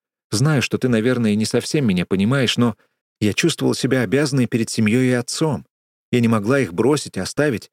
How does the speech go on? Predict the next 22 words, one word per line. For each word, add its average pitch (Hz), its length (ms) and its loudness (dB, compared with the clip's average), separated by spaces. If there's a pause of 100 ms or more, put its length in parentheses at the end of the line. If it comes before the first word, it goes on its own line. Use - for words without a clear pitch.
(260)
когда, 107 240 -2
казалось, 120 520 -2 (320)
была 117 260 2
единственной, 117 640 0
кто - 180 -2
может 120 260 0
спасти - 400 -2
наш 98 260 0
дом, 113 340 0
имущество, 110 540 -2
репутацию, 101 760 -2 (280)
наше... 120 460 0 (600)
все». 127 420 -2 (480)
Она 104 220 -2
вздохнула. 90 600 -4 (480)
«Чувствуй 165 340 -2
себя 147 320 0
идиоткой, 151 420 0
признаваясь 110 560 0
в 117 40 2
этом 107 200 -2
теперь, 101 400 -4